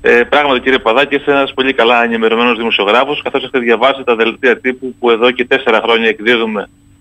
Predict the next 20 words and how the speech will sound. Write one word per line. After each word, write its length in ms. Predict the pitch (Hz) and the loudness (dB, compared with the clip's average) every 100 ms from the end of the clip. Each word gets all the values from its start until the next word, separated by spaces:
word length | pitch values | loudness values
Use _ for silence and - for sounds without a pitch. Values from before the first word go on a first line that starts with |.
| _ _ | _ _
σχετικά 440 | - 107 107 120 | -4 -2 0 0
με 100 | 120 | 0
τον 200 | 117 113 | 0 0
λόγο 500 | 110 117 110 104 101 98 | 2 2 2 2 0 -2
ζήτημα 400 | 117 120 110 107 | -4 -2 0 -2
της 220 | - 110 | -2 -4
ένταξης 600 | 117 113 113 - 110 - _ _ _ _ | 0 2 0 -2 -10 -10 _ _ _ _
της 160 | - 104 | -6 -2
παραδοσιακής 500 | 110 107 104 - 123 | 0 0 0 -2 0
αλληλείας 340 | 113 107 113 | 0 2 2
στο 80 | 110 | 0
Εθνικό 320 | 104 107 117 | -8 -2 -2
Πάρκο 600 | 110 110 107 110 104 98 - _ _ - | 2 0 0 -2 -2 -4 -12 _ _ -6
Μεσολογγίου 480 | 107 107 101 113 | -2 2 2 0
Τελικού, 460 | - 104 101 123 110 | 0 0 0 0 0
στο 280 | - 120 117 | 0 2 2
Ευρετήριο 500 | 113 117 123 120 110 | 2 0 0 2 4
Άειλης 400 | 113 113 113 - | 2 0 -4 -10
Πολιτιστικής 380 | 107 - 113 - | -12 -12 -16 -12
Κληρονομιάς. 680 | 107 98 101 117 151 156 | -10 -8 -4 -2 -2 -6